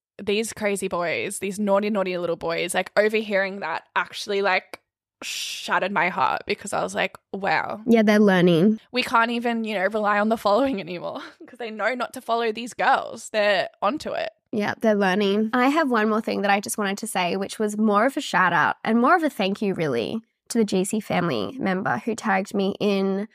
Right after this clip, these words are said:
Speaker 2: uh, the three hundred sixty-five Days actor. I think it's Mikel Maroon. I think that's how you pronounce it. I don't know if it's Michael, Mikel, don't know. Doesn't really matter. He's just, like, his name's not really important, you know what I mean? Uh,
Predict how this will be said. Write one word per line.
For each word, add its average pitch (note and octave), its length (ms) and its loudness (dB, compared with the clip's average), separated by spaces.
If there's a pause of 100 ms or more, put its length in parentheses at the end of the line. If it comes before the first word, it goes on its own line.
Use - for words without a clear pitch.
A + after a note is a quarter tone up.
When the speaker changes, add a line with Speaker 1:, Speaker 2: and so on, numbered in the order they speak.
(640)
Speaker 2:
uh, G3+ 440 4
the G3+ 100 -2
three A3+ 240 0
hundred A3 340 0
sixty-five G3 540 -4
Days F#3 260 0
actor. E3+ 640 0
I A3+ 80 0
think E4+ 220 2
it's - 140 -4
Mikel A3 480 4
Maroon. G3 720 0
I A3+ 60 -6
think C#4 220 -2
that's - 160 -4
how B3+ 80 0
you G#3 100 2
pronounce E3+ 440 -2
it. G3 320 -4
I A3 120 4
don't B3 80 4
know B3+ 80 6
if G#3+ 80 -2
it's - 140 -6
Michael, G3+ 380 0
Mikel, F3 600 -2 (140)
don't D3 220 2
know. G#2 280 -2
Doesn't A#3+ 220 4
really C#4+ 160 4
matter. E3 400 4 (100)
He's G#3 260 2
just, - 420 -4 (360)
like, G#3 160 0
his B3 140 4
name's G#3+ 260 2
not C4 80 0
really D4+ 180 0
important, D3+ 420 -2
you F#3 60 -2
know F#3+ 100 -2
what F3 80 -2
I - 40 -6
mean? C3 220 -6 (580)
Uh, D4+ 500 2